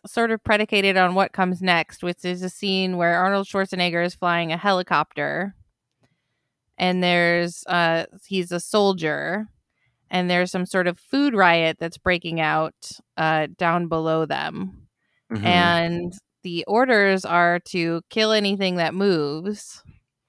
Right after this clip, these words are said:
Speaker 1: But he says, "No, I won't do that. You can go to hell. We're going back to base. We're not gonna kill these innocent men, women, and children who are just trying to get some food." And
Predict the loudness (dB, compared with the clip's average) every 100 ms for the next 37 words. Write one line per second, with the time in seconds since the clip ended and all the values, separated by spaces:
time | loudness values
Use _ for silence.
0 | _ _ _ _ -4 -2 0 0 2 2
1 | 2 2 4 6 6 4 2 2 0 0
2 | -2 0 0 0 -4 -6 -2 0 2 4
3 | 4 4 2 0 0 0 0 -2 -4 -4
4 | -4 -4 -4 -4 -2 -4 -4 -2 0 -2
5 | -4 -4 -4 -4 -6 -2 -2 0 -2 -4
6 | -4 -4 -4 -2 -4 -4 -6 -6 -6 -6
7 | -4 -2 -4 -8 -10 -12 -10 -6 -4 -4
8 | -6 -8 -12 _ _ _ _ -20 _ _
9 | _ _ 0 2 4 4 2 0 -4 -6